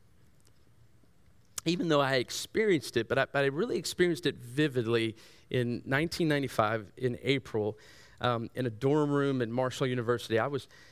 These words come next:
struggling through life, um, a Christian, but just struggling with walking and, and in the Spirit and all that kind of stuff. And I remember waking up one morning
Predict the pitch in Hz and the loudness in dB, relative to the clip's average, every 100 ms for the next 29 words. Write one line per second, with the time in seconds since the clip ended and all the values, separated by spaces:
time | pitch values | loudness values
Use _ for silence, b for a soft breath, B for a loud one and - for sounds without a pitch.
0 | b b b b b b b - - - | b b b b b b b -20 -20 -20
1 | B B - - - 202 196 160 170 151 | B B -6 0 2 4 2 0 2 4
2 | 175 180 170 151 - - - - - 123 | 4 4 2 -4 -10 -12 -16 -16 -4 -2
3 | 113 110 107 - - - - 127 - - | -2 -4 -10 -16 -20 -20 -14 -10 -2 0
4 | 202 - 185 165 123 120 147 131 - - | 0 0 -2 0 0 -2 -2 -6 -4 0
5 | 180 165 117 127 151 165 - 170 160 113 | 2 0 -2 0 0 0 0 0 0 -2
6 | 104 - 110 107 117 104 - 180 180 160 | -4 -8 -8 -6 -6 -6 -2 2 2 2
7 | 143 147 156 147 - 151 143 131 131 190 | 0 0 -2 -2 2 2 2 -4 -4 -2
8 | 220 147 156 160 147 151 143 147 147 | 0 0 2 0 0 -2 0 0 0